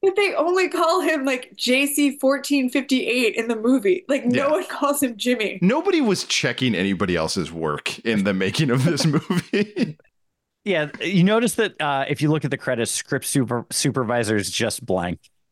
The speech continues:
Speaker 1: Yeah, it's just an ellipses.
Speaker 3: <laughs>
Speaker 1: But yeah,
Speaker 3: T B D.
Speaker 1: like, the thing is, I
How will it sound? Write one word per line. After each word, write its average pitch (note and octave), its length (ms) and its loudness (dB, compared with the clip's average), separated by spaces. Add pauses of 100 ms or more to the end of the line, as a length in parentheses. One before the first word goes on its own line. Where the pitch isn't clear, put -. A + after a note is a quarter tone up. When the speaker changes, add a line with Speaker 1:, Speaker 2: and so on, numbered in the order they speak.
(100)
Speaker 1:
Yeah, D4 200 0
it's - 180 -4
just - 180 -2
an C#4+ 80 0
ellipses. F#3+ 840 0
Speaker 3:
<laughs> - 40 -16 (1600)
Speaker 1:
But D#4+ 120 2
yeah, - 200 2
Speaker 3:
T C#4+ 80 0
B D4+ 100 0
D. - 60 -2
Speaker 1:
like, - 180 -6 (1120)
the F4 240 0
thing G#4 180 2
is, A4 280 2 (180)
I D#4 240 -4